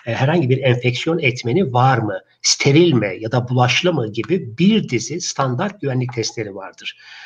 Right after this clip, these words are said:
E, bunları, e, e, em, ulusal hıfzı saha kurumlarının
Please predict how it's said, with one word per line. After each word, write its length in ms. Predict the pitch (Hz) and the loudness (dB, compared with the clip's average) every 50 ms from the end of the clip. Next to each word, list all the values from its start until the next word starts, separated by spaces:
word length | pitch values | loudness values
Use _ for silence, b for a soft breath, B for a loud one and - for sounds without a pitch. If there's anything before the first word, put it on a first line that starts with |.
| B B B B | B B B B
E, 260 | - 123 113 107 110 110 | -8 -6 -6 -6 0 2
bunları, 320 | 156 220 233 202 165 170 | 4 6 6 6 6 6
e, 220 | 247 330 - 156 | 4 4 4 2
e, 840 | 151 147 139 139 139 139 135 131 - - 135 120 123 - _ - 131 | 2 2 2 2 0 -2 -4 -6 -6 -4 -4 -4 -4 -6 _ -8 -6
em, 480 | 123 120 123 120 120 117 117 117 120 117 - - | -4 -2 -2 -2 -2 -4 -4 -6 -10 -12 -6 -2
ulusal 440 | 147 147 156 151 - - 180 202 196 | 0 0 2 2 2 4 4 2 2
hıfzı 260 | - 160 - - 151 | 0 -2 -2 0 -2
saha 340 | - - 151 147 147 139 - | 0 2 2 2 2 2 0
kurumlarının 760 | - 127 127 123 120 123 123 123 120 123 123 110 95 - | 0 4 4 6 6 6 6 6 6 6 6 4 2 -2